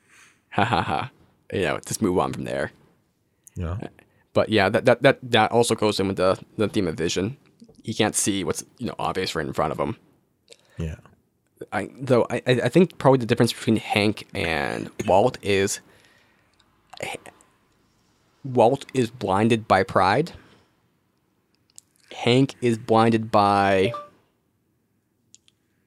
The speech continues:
Speaker 1: holy shit, my phone's going. Hank is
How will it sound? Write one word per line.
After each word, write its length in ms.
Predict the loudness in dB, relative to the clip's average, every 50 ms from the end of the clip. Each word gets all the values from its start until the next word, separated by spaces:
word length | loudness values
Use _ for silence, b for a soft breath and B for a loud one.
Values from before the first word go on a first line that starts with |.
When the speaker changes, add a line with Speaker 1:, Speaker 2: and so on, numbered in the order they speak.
| _ _ _ _ _
Speaker 1:
holy 260 | -12 -8 -8 -8 -8 -8
shit, 240 | -8 -8 -8 -8 -8
my 60 | -12
phone's 220 | -14 -12 -12 -12 -12
going. 140 | -14 -14 B B B B B B B B B
Hank 320 | 2 4 6 6 4 2 2
is 560 | 4 6 6 8 6 6 4 4 2 -2 -4